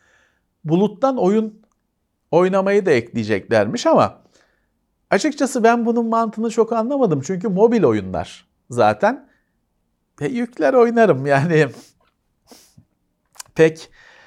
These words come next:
e, şey gelmedi. Bir GeForce Now gibi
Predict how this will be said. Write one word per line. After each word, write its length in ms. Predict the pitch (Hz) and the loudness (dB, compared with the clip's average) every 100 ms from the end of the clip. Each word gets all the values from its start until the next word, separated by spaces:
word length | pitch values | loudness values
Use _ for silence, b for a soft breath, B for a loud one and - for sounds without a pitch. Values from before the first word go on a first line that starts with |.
| b b - | b b -4
e, 60 | 135 131 127 123 123 120 120 117 120 - - - - 80 - | 2 4 4 4 2 2 0 0 -2 -6 -10 -10 -12 -12 -4
şey 320 | - 160 160 | 2 4 4
gelmedi. 500 | 160 156 147 117 113 | 2 2 -2 -4 -2
Bir 260 | 135 117 | -2 -2
GeForce 400 | 139 131 143 127 - | -4 -2 0 0 0
Now 280 | 139 139 127 | 0 0 0
gibi 400 | 117 110 117 | -2 -2 -2